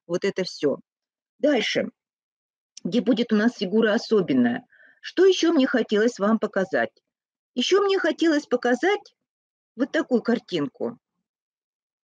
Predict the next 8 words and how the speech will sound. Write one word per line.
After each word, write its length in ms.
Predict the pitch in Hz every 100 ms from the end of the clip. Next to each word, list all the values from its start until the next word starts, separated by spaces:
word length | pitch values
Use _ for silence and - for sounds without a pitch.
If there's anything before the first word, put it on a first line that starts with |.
| _
Щас. 340 | - 156 - - _ _ _ _ _ _ _ _ _ _ _ _ _ _ _ _ -
Посмотрите. 720 | - - - 285 - 120 - _ _ _ _ _ _ _ _ _ -
Не 140 | 349
знаю, 360 | 359 359 302 208
как 240 | 247 226
она 200 | 202 202
сделана, 580 | 185 180 175 165 147 143
да, 220 | 175 294